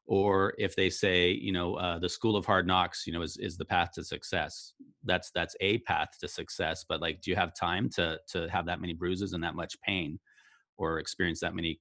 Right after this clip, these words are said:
you know, crucible moments? So we think that if we gave people enough concepts or the right concept, the right model,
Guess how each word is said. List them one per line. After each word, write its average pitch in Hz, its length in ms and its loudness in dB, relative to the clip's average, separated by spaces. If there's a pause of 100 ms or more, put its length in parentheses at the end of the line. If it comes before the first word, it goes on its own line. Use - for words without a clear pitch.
you 101 120 -4
know, 80 80 -4
crucible 82 680 -4
moments? 87 640 -4 (640)
So 95 520 4
we 95 200 2
think 127 560 2
that 92 320 4 (200)
if 92 200 -2
we 95 80 2
gave 87 320 2
people 104 260 0
enough 87 400 -2
concepts 101 600 0
or 87 120 2
the 80 140 -2
right 87 380 2
concept, 110 580 2
the 90 140 0
right 85 200 2
model, 85 580 0